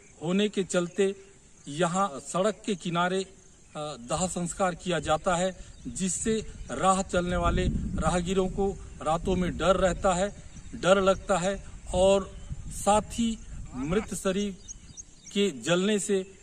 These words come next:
उठने वाले बदबू से लोग परेशान रहते हैं। और जब हमने इस अधूरे, अ, निर्माणाधीन मुक्तिधाम के बारे में नगर पालिका सीएमओ से संपर्क किया, उन्होंने हमें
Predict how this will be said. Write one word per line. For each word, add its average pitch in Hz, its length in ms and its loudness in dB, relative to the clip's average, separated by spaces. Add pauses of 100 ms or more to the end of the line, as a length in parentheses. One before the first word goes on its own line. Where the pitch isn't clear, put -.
(260)
उठने 208 340 0
वाले 185 280 4
बदबू 185 600 -2
से 202 360 0 (200)
लोग 190 360 2
परेशान 170 540 -2 (680)
रहते 147 300 -4
हैं। 113 240 -6 (1080)
और 214 380 2
जब 185 240 6
हमने 196 340 0 (260)
इस 214 140 0
अधूरे, 196 500 2
अ, - 140 -12 (720)
निर्माणाधीन 185 840 2 (500)
मुक्तिधाम 170 580 -4
के 175 140 -2
बारे 170 280 2
में 180 200 -2 (420)
नगर 180 260 2
पालिका 185 380 0
सीएमओ 180 420 -2
से 175 160 -6
संपर्क 165 500 -2
किया, 185 240 0 (360)
उन्होंने 208 420 4
हमें 190 320 0